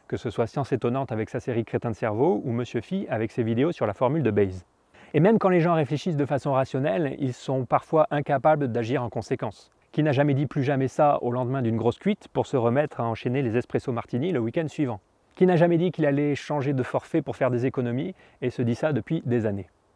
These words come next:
C'est comme ça, c'est humain et c'est très dur de lutter contre. Le nudge est donc important parce qu'il permet d'arrêter de considérer l'humain comme un dieu rationnel.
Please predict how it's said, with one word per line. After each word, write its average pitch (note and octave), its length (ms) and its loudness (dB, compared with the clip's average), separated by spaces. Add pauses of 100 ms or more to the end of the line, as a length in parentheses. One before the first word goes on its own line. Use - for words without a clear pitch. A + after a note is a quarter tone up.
(160)
C'est F#3+ 160 2
comme C#3+ 140 4
ça, C#3+ 320 4
c'est - 260 -2
humain C3 380 -4
et C3 40 2
c'est B2 140 -2
très A#2+ 160 -2
dur C#3+ 140 -2
de A#2 80 -2
lutter A#2+ 240 -2
contre. - 340 -16 (340)
Le C3+ 100 4
nudge A#3+ 180 6
est A3+ 80 10
donc F3 140 2
important F3+ 400 4
parce E3+ 160 0
qu'il C#3+ 140 2
permet G3 340 4
d'arrêter D3+ 420 2
de D#3+ 120 2
considérer D#3 520 -2
l'humain E3 300 0
comme C#3+ 200 -2
un C3+ 60 -2
dieu B2+ 160 4
rationnel. C3+ 560 -2